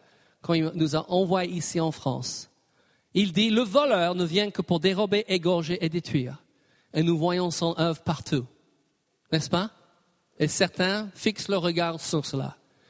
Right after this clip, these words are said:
Mais Jésus dit, « Moi, je suis venu afin que les brebis aient la vie et rencontrent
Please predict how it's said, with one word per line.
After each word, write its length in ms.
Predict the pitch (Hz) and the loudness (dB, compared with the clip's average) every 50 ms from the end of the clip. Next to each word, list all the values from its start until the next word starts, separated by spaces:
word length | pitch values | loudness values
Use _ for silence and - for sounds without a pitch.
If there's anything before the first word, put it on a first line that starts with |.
| _ - | _ 2
Mais 160 | 175 202 196 | 4 4 4
Jésus 440 | 175 151 247 294 330 254 196 214 196 | 6 4 4 4 4 2 -2 -4 -2
dit, « 200 | 156 160 160 165 | 0 0 0 0
Moi, 480 | 180 190 196 214 220 233 254 269 320 339 - - _ _ _ _ _ _ _ _ _ _ _ _ _ _ _ - | 0 2 2 4 4 4 2 0 -2 -6 -12 -20 _ _ _ _ _ _ _ _ _ _ _ _ _ _ _ -6
je 280 | - 160 156 226 339 349 | 0 2 4 4 4 4
suis 260 | - - - 254 226 | 2 0 0 -2 -2
venu 320 | 165 175 170 160 160 175 190 | 0 0 0 0 0 0 0
afin 340 | 196 202 214 - 220 214 | 0 -2 0 0 -2 -2
que 120 | 208 - 196 | 0 -2 0
les 140 | 190 190 180 | 0 0 0
brebis 400 | 170 180 214 220 208 220 220 - | 0 0 0 0 0 -2 -4 -2
aient 100 | 202 190 | -2 0
la 220 | 185 180 165 160 156 | 0 2 0 0 -2
vie 460 | 139 139 156 202 190 175 139 120 123 - _ _ _ _ _ _ _ _ _ _ - - | -2 0 0 2 2 2 0 -4 -8 -16 _ _ _ _ _ _ _ _ _ _ -6 -2
et 120 | 175 175 | 0 0
rencontrent 760 | 165 190 202 214 208 196 - 226 240 247 240 226 - - 170 | 2 2 2 0 0 -2 0 0 2 2 0 -4 -6 -10 -10